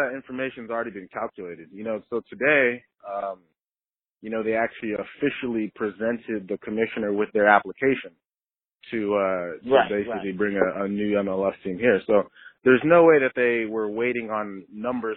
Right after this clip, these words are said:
Speaker 1: from yesterday to, <laughs> to crunch the numbers to, to put that into their application. You know, those, those, those calculations have been made, and I think these guys, they have a very,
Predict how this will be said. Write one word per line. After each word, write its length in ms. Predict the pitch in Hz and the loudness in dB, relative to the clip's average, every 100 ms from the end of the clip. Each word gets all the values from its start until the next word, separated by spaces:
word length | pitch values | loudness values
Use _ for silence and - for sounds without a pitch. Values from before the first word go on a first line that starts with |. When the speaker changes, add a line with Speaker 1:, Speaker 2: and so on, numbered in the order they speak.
| - | -8
Speaker 1:
from 120 | 104 | -4
yesterday 440 | 117 117 - 104 90 | -2 -2 -4 -6 -8
to, 60 | 113 - 156 139 | -12 -8 -4 -4
<laughs> 240 | - _ | -6 _
to 80 | 110 | -8
crunch 320 | - 131 123 - | -2 0 0 -2
the 60 | 117 | -4
numbers 400 | 117 120 113 107 | -2 0 -2 -4
to, 160 | 107 101 - | -6 -8 -8
to 140 | 110 98 - | -8 -8 -8
put 140 | 135 | -6
that 200 | 123 113 | 0 0
into 160 | 110 107 | 0 -4
their 160 | 104 107 | 0 2
application. 600 | 104 92 - 127 - 92 | 2 -2 -4 -2 -4 -10
You 40 | |
know, 160 | 95 101 | -10 -6
those, 200 | 107 131 120 _ _ _ - | -2 -2 -2 _ _ _ -2
those, 300 | 135 127 113 - | -2 -2 -10 -6
those 160 | 127 139 | -2 -2
calculations 600 | - 135 - 120 117 117 107 | 4 2 2 -2 -2 -6 -10
have 120 | 101 | -8
been 200 | 95 95 | -8 -4
made, 300 | 107 107 95 | 2 2 0
and 100 | 92 | -2
I 140 | 107 104 | -2 0
think 180 | 123 117 | -2 -4
these 160 | 104 | -2
guys, 220 | 110 107 95 _ _ _ _ - | 4 4 2 _ _ _ _ 2
they 80 | |
have 140 | 123 117 | 4 4
a 100 | 104 | 2
very, 520 | 110 120 113 107 104 | 2 4 2 0 -6